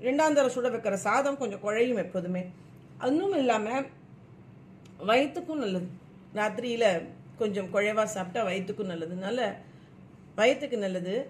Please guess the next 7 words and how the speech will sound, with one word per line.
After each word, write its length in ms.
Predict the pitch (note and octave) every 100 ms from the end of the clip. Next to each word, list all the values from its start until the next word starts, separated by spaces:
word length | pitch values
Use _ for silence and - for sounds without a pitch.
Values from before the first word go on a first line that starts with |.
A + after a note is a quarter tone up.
| -
புனர்பாகம் 720 | G#3+ A#3 C4 G#3+ G3+ F#3 F3+
அப்படிம்பா 340 | F3 E3 E3+ D#3
எங்க 120 | D#3
அம்மா. 160 | E3 F3
"புனர்பாகம் 640 | G3+ A3+ B3 A3 F#3 G3+
ரொம்ப 180 | F#3+ F#3+
நல்லதுரி" 500 | G3 E3+ F#3+ F3+ F3